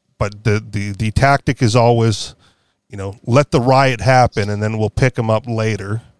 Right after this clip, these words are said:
um, where it's harder to fight back as an individual. And which, again, is why, you know, I, I am of the opinion, um, that we are well past the time to fight back as a group. I'll just leave it at that.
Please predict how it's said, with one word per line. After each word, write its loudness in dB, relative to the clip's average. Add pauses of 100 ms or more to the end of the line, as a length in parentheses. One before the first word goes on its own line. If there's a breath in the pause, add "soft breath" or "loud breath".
(440)
um, -14 (640)
where 2
it's -2
harder 2
to -8
fight -2
back -4
as -6
an -8
individual. -14 (1400)
And -10
which, -6
again, -2
is -8
why, -4 (160)
you -12
know, -14 (760)
I, -2 (640)
I 4
am 2
of 2
the 2
opinion, -2 (580)
um, -4
that -4
we -2
are -2
well 2
past 2
the -8
time 0
to -6
fight -2
back -10
as -10
a -16
group. -20 (760)
I'll -2
just -6
leave -4
it -4
at -10
that. -6